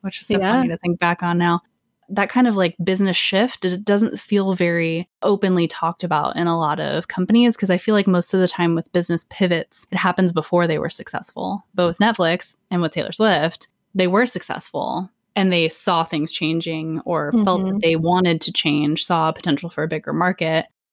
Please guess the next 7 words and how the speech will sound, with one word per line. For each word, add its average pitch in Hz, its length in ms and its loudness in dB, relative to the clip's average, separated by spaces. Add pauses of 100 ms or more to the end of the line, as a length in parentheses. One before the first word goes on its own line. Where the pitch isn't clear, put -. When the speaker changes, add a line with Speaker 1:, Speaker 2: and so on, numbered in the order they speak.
(280)
Speaker 1:
and 190 120 4
they 165 100 4
pivoted 160 600 0
and 170 140 -2
saw 160 120 -6
greater 165 360 0
success. - 520 -14